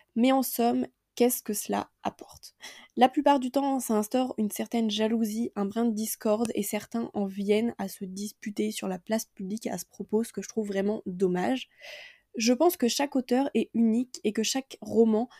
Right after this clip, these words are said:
vit sa propre suite logique, peu importe le nombre de ventes qu'il y a eu ou de lecteurs.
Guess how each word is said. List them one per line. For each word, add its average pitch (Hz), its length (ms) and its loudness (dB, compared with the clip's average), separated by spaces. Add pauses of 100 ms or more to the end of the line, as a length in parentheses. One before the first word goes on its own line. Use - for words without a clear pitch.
(200)
vit 233 120 -2
sa 220 180 0
propre 247 440 -4
suite - 260 -10 (320)
logique, 190 420 -6 (100)
peu 269 140 2
importe 240 460 0
le 214 60 0
nombre 208 160 0
de 196 80 2
ventes 196 300 -4
qu'il - 200 -8
y 196 100 -4
a 190 80 0
eu 202 180 -4
ou - 60 -14 (100)
de 202 80 0
lecteurs. - 640 -6